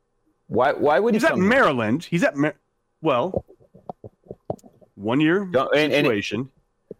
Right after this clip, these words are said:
Speaker 1: Okay.
Speaker 2: He, familiar with the Big Ten. Been here and seen the stadium, right?
Speaker 1: Wha-,
Speaker 2: Been
Speaker 1: hey,
Speaker 2: here and
Speaker 1: wh-,
Speaker 2: under-,
Speaker 1: why, why,
Speaker 2: understands.
Speaker 1: okay, okay. I, I wanna, wha-, wha-, here's what should happen. First of all, I think two things are true about Nebraska's quarterback room.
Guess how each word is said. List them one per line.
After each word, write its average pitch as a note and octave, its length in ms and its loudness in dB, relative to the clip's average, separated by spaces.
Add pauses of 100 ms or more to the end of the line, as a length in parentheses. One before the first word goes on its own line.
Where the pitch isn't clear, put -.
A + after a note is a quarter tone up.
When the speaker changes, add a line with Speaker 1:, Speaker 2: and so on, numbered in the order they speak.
(140)
Speaker 1:
Okay. F#2+ 480 0
Speaker 2:
He, C#4 240 -2
familiar C3 440 0
with E3 140 -2
the F3 60 -4
Big E3+ 240 -2
Ten. A#2+ 340 -4 (1000)
Been B2 120 0
here C3+ 160 0
and C#3+ 120 0
seen C#3+ 200 0
the D#3+ 80 0
stadium, A#2 720 -2
right? G#2+ 160 -2
Speaker 1:
Wha-, - 140 0
Speaker 2:
Been A#2 100 0
Speaker 1:
hey, G3 80 0
Speaker 2:
here C#3 140 0
and C3 180 -2
Speaker 1:
wh-, F2 60 -6
Speaker 2:
under-, C#3 180 0
Speaker 1:
why, F#3 320 2
why, E3+ 300 2
Speaker 2:
understands. C#3 220 0
Speaker 1:
okay, E3 360 0 (340)
okay. C3 480 0 (200)
I, D3+ 100 0
I E3+ 140 0
wanna, B3 320 0 (200)
wha-, A#2 340 -2
wha-, B2+ 300 -2 (200)
here's A#3+ 280 0
what G3 220 2
should D3 160 0
happen. F2 400 -2 (380)
First G#3 220 0
of D#3+ 100 2
all, B2 320 2
I C3+ 80 2
think E3+ 160 0
two A#3 140 0
things A3+ 260 0
are D3+ 80 2
true C3+ 260 2
about A2 200 2
Nebraska's G#2+ 480 0
quarterback F#2 540 -2
room. D#2+ 220 -4